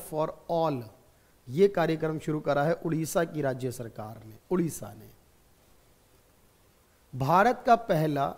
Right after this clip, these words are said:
स्लैंडर लॉरी सेंचुरी, ये एक तरह की प्रजाति है, आप देखोगे इसके बारे में, एक सेंचुरी है, जैसे बर्ड सेंचुरी, वाइल्ड लाइफ सेंचुरीज होती हैं, वैसी एक सेंचुरी है ये, एक अभ्यारण्य है इसका मतलब हिंदी में,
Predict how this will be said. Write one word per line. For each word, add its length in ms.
स्लैंडर 680
लॉरी 400
सेंचुरी, 760
ये 280
एक 220
तरह 160
की 180
प्रजाति 680
है, 80
आप 160
देखोगे 460
इसके 220
बारे 260
में, 100
एक 200
सेंचुरी 560
है, 80
जैसे 180
बर्ड 240
सेंचुरी, 540
वाइल्ड 300
लाइफ 200
सेंचुरीज 560
होती 220
हैं, 60
वैसी 360
एक 120
सेंचुरी 500
है 120
ये, 320
एक 180
अभ्यारण्य 580
है 80
इसका 220
मतलब 280
हिंदी 280
में, 280